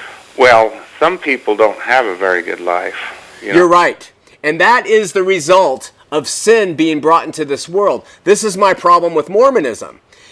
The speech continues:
Speaker 2: is that when I look at somebody who is missing limbs from birth and can't move or talk and lives in India and starves to death by the time they're four, by their father beating them in addition to that,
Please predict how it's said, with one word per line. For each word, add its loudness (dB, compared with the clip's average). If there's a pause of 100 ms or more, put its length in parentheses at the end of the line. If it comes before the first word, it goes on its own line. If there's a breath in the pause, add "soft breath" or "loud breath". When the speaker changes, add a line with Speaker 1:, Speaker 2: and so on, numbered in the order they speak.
(120)
Speaker 2:
is 0
that 2
when 2
I 4
look 2
at -2
somebody -2
who 2
is -2
missing 0
limbs -2
from -2
birth 0 (340 soft breath)
and -2
can't 0
move 0
or -2
talk 0 (240 soft breath)
and -2
lives 2
in -8
India -2
and -4
starves 0
to -2
death -4 (200 soft breath)
by 0
the -2
time 0
they're 2
four, 0 (340 soft breath)
by 4
their 2
father 2
beating -2
them -2
in -2
addition 0
to -2
that, -2